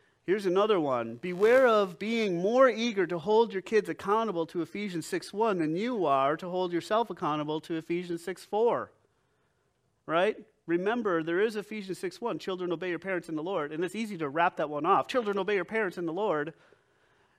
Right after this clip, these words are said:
You know, kids, maybe you should fire back, "Don't provoke me to anger."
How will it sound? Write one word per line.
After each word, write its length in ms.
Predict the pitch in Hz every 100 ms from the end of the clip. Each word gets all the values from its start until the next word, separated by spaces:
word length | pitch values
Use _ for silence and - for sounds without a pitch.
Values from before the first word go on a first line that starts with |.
| _ -
You 120 | 156
know, 280 | 180 170 156 - _ _ -
kids, 360 | - 277 180 160
maybe 220 | 190 196
you 60 | 202
should 180 | -
fire 240 | - 196 190
back, 280 | 240 180 -
"Don't 160 | 165
provoke 340 | 151 156 156 160
me 80 |
to 80 | 160
anger." 400 | 190 269 196 113